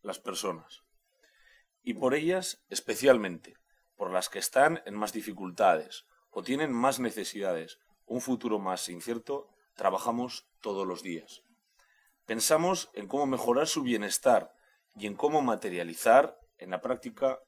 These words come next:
esas ideas, esas soluciones. Por eso valoro especialmente que hoy estéis aquí, que para que hablemos de personas,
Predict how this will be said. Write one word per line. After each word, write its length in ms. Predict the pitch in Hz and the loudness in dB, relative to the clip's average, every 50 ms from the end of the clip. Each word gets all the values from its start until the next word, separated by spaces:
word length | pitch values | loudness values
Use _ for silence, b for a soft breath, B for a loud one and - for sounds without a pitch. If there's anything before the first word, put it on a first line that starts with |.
| _ | _
esas 340 | - 107 - - 117 - - | -6 -4 -4 -2 -2 -2 -2
ideas, 560 | 113 104 110 104 98 87 82 - - - _ _ _ _ _ _ _ - | -2 0 0 0 0 -2 -4 -8 -14 -20 _ _ _ _ _ _ _ -10
esas 240 | 117 - - - | -8 -6 -4 -4
soluciones. 720 | - - 101 90 82 - - 90 82 76 71 - - - - - - _ _ _ b b b b b b b b b b - | -4 -4 -6 -8 -8 -10 -8 -8 -8 -8 -10 -18 -20 -20 -20 -20 -20 _ _ _ b b b b b b b b b b -6
Por 140 | - 113 127 | -2 0 0
eso 320 | 151 - - 180 175 175 | 2 2 4 4 6 6
valoro 560 | 160 135 123 110 113 131 139 143 151 151 147 131 | 6 4 4 4 4 4 4 4 4 4 4 2
especialmente 880 | 117 - - 117 104 - - 123 127 123 131 135 135 120 - 147 139 | 2 0 -4 -6 -8 -4 -4 -4 -2 -2 -2 -4 -6 -6 -6 -6 -6
que 200 | 117 - 117 110 | -6 -4 -4 -2
hoy 280 | 113 120 127 127 123 113 | 0 0 0 0 0 -2
estéis 540 | 101 - - - 110 107 110 113 107 - 113 | -4 -6 -8 -6 -4 -2 -2 -2 -2 -2 -4
aquí, 480 | 98 90 - 123 120 107 90 - _ b b b b b b b b b b b b | -4 -2 -2 -2 -2 -2 -4 -8 _ b b b b b b b b b b b b
que 120 | - 104 92 | -14 -6 2
para 240 | - 110 110 107 | 4 6 6 6
que 80 | - 113 | 6 4
hablemos 580 | 107 107 120 127 135 147 156 165 160 - - _ | 4 4 4 2 2 2 0 0 0 -2 -8 _
de 140 | - 101 101 | -8 -8 -6
personas, 680 | 87 107 95 92 - - 110 101 87 - - - - | -4 -2 -2 0 0 0 0 -2 -2 -8 -12 -16 -20